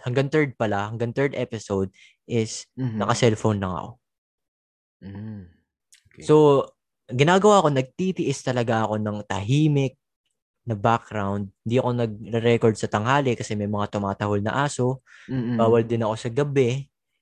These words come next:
Speaker 1: So, ginagawa ko, nagre-record ako sa madaling araw.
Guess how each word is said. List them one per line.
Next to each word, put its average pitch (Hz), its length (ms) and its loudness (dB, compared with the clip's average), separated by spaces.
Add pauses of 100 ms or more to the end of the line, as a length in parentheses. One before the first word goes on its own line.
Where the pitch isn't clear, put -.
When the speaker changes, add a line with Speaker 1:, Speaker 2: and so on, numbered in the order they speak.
Speaker 1:
So, - 160 -6
ginagawa 175 540 0
ko, 139 80 -4
nagre-record 127 560 -4
ako 113 180 -4
sa 117 140 -10
madaling 107 520 -2
araw. - 520 -12